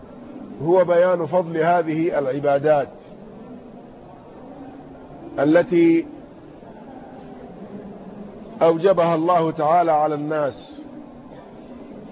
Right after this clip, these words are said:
وأن المراد أن من فعل هذه الطاعات وهو معتقد مقر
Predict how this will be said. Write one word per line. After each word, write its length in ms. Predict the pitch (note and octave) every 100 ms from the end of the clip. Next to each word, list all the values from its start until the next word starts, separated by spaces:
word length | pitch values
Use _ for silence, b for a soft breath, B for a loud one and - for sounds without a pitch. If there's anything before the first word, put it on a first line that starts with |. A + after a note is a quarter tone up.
| - - - - - - - - - - - -
وأن 380 | D3+ F#3+ A3+ G#3+
المراد 640 | G3+ G3 G3 G3+ F3+ F3 - - - - - - -
أن 240 | F#3 F#3+ F#3+
من 140 | F#3+
فعل 320 | E3 G#3 G3+
هذه 400 | F#3 F3+ G3 F#3
الطاعات 760 | F3 - F3+ E3 D#3+ F3+ G3+ G#3+ - - - - - - - - - - - - - - - - - - - - - - - - -
وهو 720 | F3 G3 F#3+ F#3+ F#3+ F#3+ F#3+
معتقد 880 | E3+ E3 D#3 G3 G3+ G3 F3+ E3+ C#3 G2+ - - - - - - - - - - - - - - - - - - -
مقر 800 | D3+ E3 G#3 A3+ G#3+ G#3+ G4 D#3